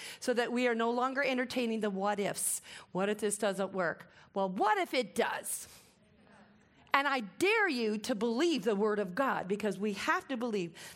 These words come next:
that the Word of God works every time. That's our good news. Mark eleven twenty-four through twenty-five says, "Therefore, I tell you, whatever you ask for in prayer, believe that you have received it, and it will be yours."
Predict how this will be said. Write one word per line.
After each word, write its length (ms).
that 120
the 120
Word 240
of 120
God 360
works 400
every 420
time. 560
That's 360
our 140
good 340
news. 420
Mark 260
eleven 300
twenty-four 460
through 160
twenty-five 500
says, 200
"Therefore, 360
I 140
tell 200
you, 160
whatever 500
you 220
ask 320
for 220
in 80
prayer, 400
believe 580
that 160
you 240
have 320
received 500
it, 160
and 180
it 140
will 160
be 120
yours." 720